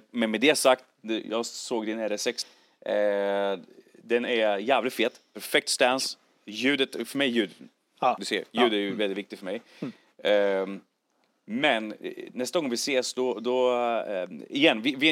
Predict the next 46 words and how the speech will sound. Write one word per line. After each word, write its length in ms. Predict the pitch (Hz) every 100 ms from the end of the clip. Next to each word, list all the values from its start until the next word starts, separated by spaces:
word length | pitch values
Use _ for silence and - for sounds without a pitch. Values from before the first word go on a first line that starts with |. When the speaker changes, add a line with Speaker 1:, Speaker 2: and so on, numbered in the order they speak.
| 143
Speaker 1:
gör 140 | 160
ju 40 | 175
inte 140 | 165
det 20 |
här 80 | 117
för 120 | -
att 120 | 104
vi 160 | 113 117
tycker 180 | - 110
det 40 |
är 60 | -
kul 280 | 147 113 101
att 80 |
roasta, 380 | 123 101 - 101
utan 180 | 110 135
Speaker 2:
Mm. 80 | 127
Speaker 1:
allting 320 | 147 160 143
vi 80 | 113
säger 440 | - 143 120 - - _ _ _ -
är 280 | 107 101 101
på 160 | 120
grund 260 | 120 107 98
av 40 |
att 60 | 98
vi 60 | 98
själva 400 | - 127 104 101
har 140 | 95
utsatts 540 | 101 - 104 - - _
för 60 | 104
det, 60 | 78 -
eller, 200 | 98 98
Speaker 2:
Ja. 120 | 131 -
Speaker 1:
eller 280 | 98 95 - _ _ _ - -
har 120 | 107
varit, 300 | 104 - -
har 120 | 156
egen 280 | 175 202 180
erfarenhet. 520 | 156 - 135 139 - - -
Och 240 | - - 135
vi 80 | 143
vill 120 | 160
inte 400 | 160 - 139 131 - - _ _ _
att, 340 | 123 117 - 123
eh, 60 |
eh, 520 | 117 117 117 110 104 98 90 _ - _ _ - 110 107 - 110 -
f-, 220 | -